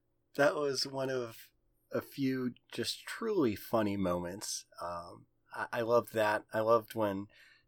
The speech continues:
they asked her, "Where did she transfer from?" And, and she's like, "The jungle." It was just very, uh,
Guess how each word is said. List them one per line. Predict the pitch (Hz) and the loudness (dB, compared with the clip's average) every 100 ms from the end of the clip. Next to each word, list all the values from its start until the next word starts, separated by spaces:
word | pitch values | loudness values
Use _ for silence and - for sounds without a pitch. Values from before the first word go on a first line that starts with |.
| _ | _
they | - 110 101 95 | -6 -4 -4 -4
asked | 101 104 - - | -4 -2 -4 -4
her, | 104 101 | -4 -6
"Where | - 110 104 | -2 -2 0
did | 104 | -4
she | - 113 | -6 -8
transfer | - 95 95 - 107 | -2 0 0 -2 -6
from?" | - 104 101 | -2 -2 -2
And, | 104 _ | -8 _
and | - 104 | -8 -8
she's | 117 117 | -4 -4
like, | 113 | -2
"The | - | 0
jungle." | 147 160 170 101 90 - _ | 2 2 0 -6 -10 -14 _
It | 135 | -4
was | 135 131 | -2 -2
just | 139 127 - - _ _ _ _ _ | -4 -8 -10 -16 _ _ _ _ _
very, | 123 139 143 139 123 | -2 0 0 2 2
uh, | 104 98 101 | 2 0 -4